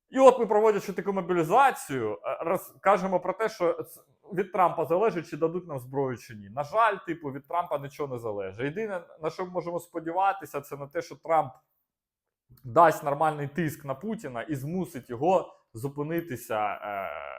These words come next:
зупинитися, і ми ще збережемо наші Збройні Сили, ну, бодай там, е, більшу частину з них, які стануть в подальшому гарантом нашої безпеки. Бо пройде якийсь час, ми зможемо їх доформувати, переформувати, підсилити і так далі.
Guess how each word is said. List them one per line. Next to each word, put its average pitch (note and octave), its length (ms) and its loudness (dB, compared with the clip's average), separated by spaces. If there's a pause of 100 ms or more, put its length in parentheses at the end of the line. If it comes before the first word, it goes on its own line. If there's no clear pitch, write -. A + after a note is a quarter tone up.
(100)
зупинитися, D3+ 640 -8
і C3 60 -12
ми D3 80 -12
ще B2+ 220 -2 (280)
збережемо C3 680 0
наші C3 280 -4
Збройні A#2+ 380 -4
Сили, C3 520 0 (460)
ну, D#3 80 -2
бодай C3 420 4
там, G2 260 -4
е, E2+ 160 -14
більшу C3+ 380 -6
частину D3+ 420 -4
з A#2+ 80 -12
них, B2 160 -8
які C3 240 -6
стануть E3 420 0
в - 60 -20
подальшому D3 640 2
гарантом C3 520 0
нашої A#2+ 320 -4
безпеки. G#2+ 520 -6
Бо A#2 140 -6
пройде C#3 300 -2
якийсь C3 260 -8
час, F#3 360 0
ми B2+ 60 -10
зможемо A#2+ 380 -8
їх A#2 80 -10
доформувати, B2 580 -4
переформувати, B2 720 -6
підсилити B2 560 -10
і G#2 40 -10
так G2 200 -10
далі. E2 180 -8